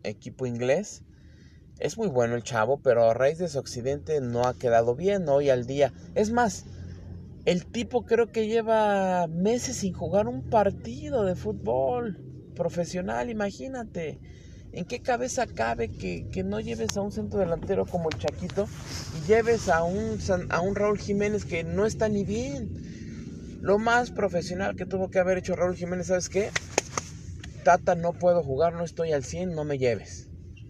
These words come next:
Pero pues hace falta mucho, mucho valor, mucha sensatez para hacer eso. Ah, y lo que me decía mi amigo es que el Tata Martino se la va a jugar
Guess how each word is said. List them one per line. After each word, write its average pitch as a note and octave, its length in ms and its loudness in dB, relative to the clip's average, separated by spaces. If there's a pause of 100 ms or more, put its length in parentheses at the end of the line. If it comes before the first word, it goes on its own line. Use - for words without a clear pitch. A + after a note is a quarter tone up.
(420)
Pero E3 260 2
pues E3+ 140 -10
hace F3 180 -2
falta D3 320 -2
mucho, C3+ 460 -4 (100)
mucho C#3 260 -6
valor, G2+ 340 -2 (1080)
mucha C3 240 -4
sensatez A2+ 600 -6
para G#2 200 0
hacer G#2 240 -4
eso. - 200 -8 (380)
Ah, G#3+ 160 2
y G#3 120 2
lo G3+ 140 6
que G#3+ 100 0
me G#3+ 80 2
decía G#3 240 2
mi G#3+ 100 -2
amigo G#3 320 2
es G#3 140 4
que G3 240 0 (340)
el C#3+ 160 -2
Tata G3+ 300 0
Martino G3+ 420 -2
se F#3 160 -4
la D3 160 4
va D3+ 100 2
a F#3 40 -6
jugar G3 560 2